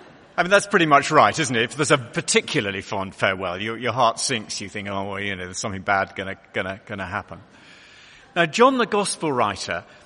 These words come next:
is a, is a master at giving us something like a sort of YouTube clip. Uh, he wants us to give us a couple of YouTube clips, really, of, of the, f-, some of the first men who followed Jesus.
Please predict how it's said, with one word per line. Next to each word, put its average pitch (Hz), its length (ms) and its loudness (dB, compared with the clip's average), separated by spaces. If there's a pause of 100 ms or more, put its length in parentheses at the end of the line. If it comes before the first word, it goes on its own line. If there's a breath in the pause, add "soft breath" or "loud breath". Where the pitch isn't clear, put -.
(220 loud breath)
is 185 200 0
a, - 160 -4
is 180 140 0
a 175 100 2
master 185 880 0 (440 loud breath)
at 151 260 2
giving 208 260 0
us 143 140 0
something 180 340 -2
like 151 200 0
a 156 40 -6
sort 151 220 -4
of 147 100 -4
YouTube 175 580 -6
clip. - 440 -6
Uh, - 120 -12
he 143 160 -8
wants 208 300 -2
us 185 80 -6
to - 160 -8
give 165 140 -2
us 151 140 -4
a 151 40 -6
couple 220 240 -4
of 170 80 -4
YouTube 185 500 -6
clips, - 400 -6
really, 82 400 -10 (340 loud breath)
of, 143 280 0
of 147 260 -2
the, 156 80 0
f-, - 280 -6
some 233 240 0
of 214 60 -4
the 180 120 0
first - 600 -2
men 143 240 -2
who 135 160 -4
followed 147 560 -2
Jesus. - 720 -6